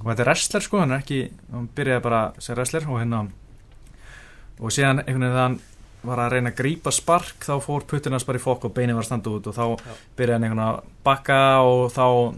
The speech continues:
Speaker 1: byrjaði John Tucker að reyna að sparka í hann og það var skemmtilegasti parturinn af lótunum og einhvern veginn náði samt að vinna tvær lótur
Speaker 2: Já.
Speaker 1: hjá einu dómari, ég skil ekki hvernig, hvernig það var þetta, en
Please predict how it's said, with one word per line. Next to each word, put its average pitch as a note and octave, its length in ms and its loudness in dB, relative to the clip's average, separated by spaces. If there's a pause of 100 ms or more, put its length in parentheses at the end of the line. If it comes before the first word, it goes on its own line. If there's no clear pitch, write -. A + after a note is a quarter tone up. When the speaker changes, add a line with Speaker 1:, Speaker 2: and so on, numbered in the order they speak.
(140)
Speaker 1:
byrjaði B2 240 -2
John A#2+ 100 0
Tucker A#2+ 180 -4
að A2+ 60 -2
reyna A2+ 100 -2
að G#2+ 80 -8
sparka G#2+ 240 -2
í A#2 60 2
hann G#2+ 80 -2
og G#2 80 -6
það B2+ 300 2
var C3+ 180 0 (100)
skemmtilegasti C3+ 480 -6
parturinn C#3+ 320 -2
af D3 220 0 (360)
lótunum C#3+ 300 0
og - 80 -4
einhvern F#3 400 0
veginn D#3+ 220 2
náði E3+ 180 6
samt D#3 160 -4
að C#3+ 160 -8
vinna D#3+ 160 -2
tvær D#3 320 -2
lótur D3 400 -2 (480)
Speaker 2:
Já. A2+ 80 -8
Speaker 1:
hjá A2 160 2
einu C3 160 2
dómari, G#2+ 320 -2
ég - 20 -8
skil A#2+ 200 -4
ekki A2+ 180 -4
hvernig, A2+ 480 -6
hvernig A2+ 240 -8
það - 0 -
var A2 160 -4
þetta, A2 80 -4
en G#2+ 100 -4